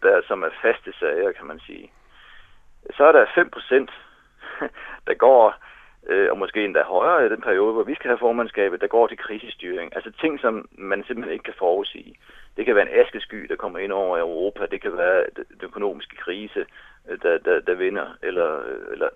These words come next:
andre typer af kriser, der må håndteres. Og det giver jo så altså fem procent tilbage til, til formandskabslandets egne prioriteringer. Det er jo ikke forfærdeligt meget, kan man sige.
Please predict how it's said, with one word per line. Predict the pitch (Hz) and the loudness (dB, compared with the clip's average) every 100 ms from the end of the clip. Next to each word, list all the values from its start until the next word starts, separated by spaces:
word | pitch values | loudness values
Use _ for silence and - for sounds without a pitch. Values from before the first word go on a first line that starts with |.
| - | -4
andre | 92 110 | -4 -4
typer | - 95 98 80 | -8 -10 -4 -4
af | |
kriser, | - 90 104 - | -4 -8 -8 -4
der | 92 | -4
må | 82 | -4
håndteres. | 90 87 104 87 67 - - _ _ - - - - | -10 -10 -6 -6 -6 -12 -20 _ _ -20 -18 -12 -6
Og | - | -2
det | 156 | -2
giver | 170 160 | 2 4
jo | 117 110 | 4 4
så | 135 120 | 8 10
altså | 117 120 110 | 8 4 0
fem | 147 127 _ - - | 2 2 _ -20 -20
procent | - 113 - 127 - - - | -8 -8 0 0 -2 -12 -8
tilbage | 104 90 107 120 - | 2 4 6 4 0
til, | 101 - _ - | -8 -8 _ -20
til | 110 | -8
formandskabslandets | - 110 117 98 - 87 - 92 92 73 76 - - _ | -2 0 -2 -4 -4 -4 -2 -4 -4 -8 -18 -20 -20 _
egne | - 80 101 110 | 0 0 0 -6
prioriteringer. | - 78 69 - 87 73 76 | -6 -6 -6 -6 -8 -6 -8
Det | 90 | -4
er | 107 104 | 0 2
jo | |
ikke | 104 117 - | 2 0 -6
forfærdeligt | - 120 120 - | -2 4 4 2
meget, | 92 92 101 | -4 -2 -4
kan | - 82 | -8 -18
man | 82 | -18
sige. | - 67 | -18 -20